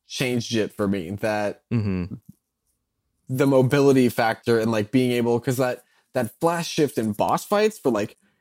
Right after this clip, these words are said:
Speaker 1: getting away from different attacks and stuff,
Speaker 2: Yeah.
Speaker 1: it's critical. It's a
Speaker 2: Oh, yeah.
Speaker 1: critical, like, move set that I think they pulled straight from Hollow Knight, to be honest with you.
Speaker 2: Mm-hmm.
Speaker 1: Like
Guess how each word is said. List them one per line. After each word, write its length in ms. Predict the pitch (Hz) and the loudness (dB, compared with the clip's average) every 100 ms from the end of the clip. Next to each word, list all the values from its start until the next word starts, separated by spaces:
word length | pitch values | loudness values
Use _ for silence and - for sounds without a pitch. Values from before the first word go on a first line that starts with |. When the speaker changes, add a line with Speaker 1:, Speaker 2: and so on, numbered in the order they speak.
| _ | _
Speaker 1:
getting 180 | 143 139 | 2 4
away 280 | 135 127 135 | 6 6 4
from 160 | - 131 | 2 0
different 240 | 131 113 | 0 -2
attacks 380 | 101 123 147 - | -6 -6 -8 -8
and 80 | 226 | -8
stuff, 240 | - 233 190 | -4 -4 -2
Speaker 2:
Yeah. 300 | 101 87 87 | -2 -2 -2
Speaker 1:
it's 320 | 135 131 - _ _ _ _ _ _ | -2 -4 -4 _ _ _ _ _ _
critical. 580 | - - 131 - - - - | -6 -2 -2 -2 -8 -8 -4
It's 160 | 160 | -2
a 100 | 180 - - | -2 -4 -2
Speaker 2:
Oh, 140 | 113 202 | 4 6
yeah. 60 | |
Speaker 1:
critical, 300 | 185 - 180 | 6 4 4
like, 200 | 143 131 | 4 2
move 360 | 135 147 147 135 | 4 6 6 4
set 280 | - 127 92 | 0 -2 0
that 260 | 120 120 - | -2 -2 -2
I 120 | 135 | -2
think 260 | 135 170 156 | 0 -2 2
they 140 | 143 | 2
pulled 360 | - 147 127 107 | 2 2 0 0
straight 340 | - 127 92 | -4 -2 -2
from 140 | 104 104 | -4 -2
Hollow 260 | 117 92 | -2 -2
Knight, 200 | 87 85 | -8 -10
to 80 | - | -4
be 80 | 107 | -4
honest 280 | 90 98 - | -4 -10 -6
with 100 | 113 | -4
you. 140 | 101 95 | -4 -4
Speaker 2:
Mm-hmm. 180 | 101 107 | -4 -2
Speaker 1:
Like 340 | 107 104 | -2 -2